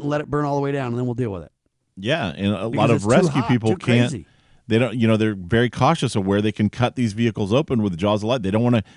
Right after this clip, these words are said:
Speaker 2: cut a high voltage cable or, or high amperage cable. Um, it can cause all kind of problems. So there's issues with that too.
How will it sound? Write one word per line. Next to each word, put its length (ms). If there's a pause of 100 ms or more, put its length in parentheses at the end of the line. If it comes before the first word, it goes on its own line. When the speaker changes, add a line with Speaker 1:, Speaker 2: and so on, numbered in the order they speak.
(300)
Speaker 2:
cut 180
a 40
high 220
voltage 420
cable 340
or, 320 (260)
or 140
high 280
amperage 460
cable. 460 (320)
Um, 520
it 80
can 140
cause 260
all 120
kind 160
of 80
problems. 360
So 120
there's 260
issues 360
with 100
that 180
too. 280